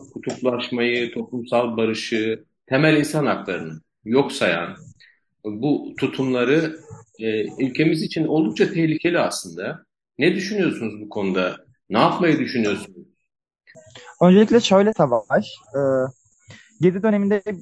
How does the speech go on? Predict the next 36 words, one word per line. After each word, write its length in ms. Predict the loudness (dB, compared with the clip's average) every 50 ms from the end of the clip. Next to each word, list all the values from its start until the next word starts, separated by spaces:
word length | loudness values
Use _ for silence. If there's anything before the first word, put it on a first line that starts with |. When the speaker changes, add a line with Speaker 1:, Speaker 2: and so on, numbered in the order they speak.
| -10 _ 0
Speaker 2:
Pride 220 | 2 2 0 0 -4
çok, 160 | -12 -16 -16 -16 _
yani 260 | -12 -10 -10 -10 -10 -6 -2 0
L 100 | 2 2
G 120 | 2 0
B 40 | 0
T 100 | 0 0
artı 200 | 0 0 0 -2
görünürlüğü 480 | -4 -4 -4 -2 -4 -4 -4 -6 -6 -4
gerçekten 420 | -2 -2 -2 -2 -4 -4 -2 0
artmıştı. 560 | 0 0 0 -2 -8 -10 -10 -8 -6 -8 -8 -6
Çünkü 340 | -4 -4 -4 -2 -2 -2 0
bizimle 420 | 0 2 2 2 2 2 2 2
beraber, 560 | 2 0 -2 -2 -6 -6 -6 -8 -8 -8 -10 -12 _ _ _ _ _ _ _ _ _ _ _ _ _ _ _
he-, 120 | -8 -4 -2 0
e, 160 | 2 2 2
hetero 360 | 2 2 0 0 2 2 2 2
olmasına 420 | 2 0 -2 -6 -6 -4 -4 -2
rağmen, 480 | -2 -2 -4 -6 -10 -12 -10 -4 0 2
L 80 | 2
G 220 | 2 2 0 -2 -2
B 100 | -4 -2
T 100 | 0 0
artı 280 | 0 0 0 -2 -2
olmamasına 480 | 0 0 0 -2 -4 -4 -4 -4 -2 -2
rağmen 360 | -2 -2 -2 -2 -4 -4 -6 -8 _ _ _ _ _ -6
insanlar 680 | -4 -4 -4 -2 -2 -2 -2 -2 -2 -4 -4 -6 -8 -10 _ _ -6
<clears throat> 440 | -4 -2 -2 -2 -6 _ _ _ -4
bizlerin 500 | -2 -2 -2 0 0 -2 0 -2 -2 -2
de 40 | -2
onlarla 640 | -2 -2 -4 -6 -6 -4 -4 -2 -2 -2 -4 -4
beraber 600 | -4 -4 -6 -6 -8 -8 -8 -6 -6 -6 -4 0
bu 100 | 0 0
ülkede 220 | 0 0 0 2 2
yaşayan 440 | 2 2 0 -2 -4 -4 -4 -6 -8 -10 -6 -4
birer 260 | -2 -2 -2 -2 -6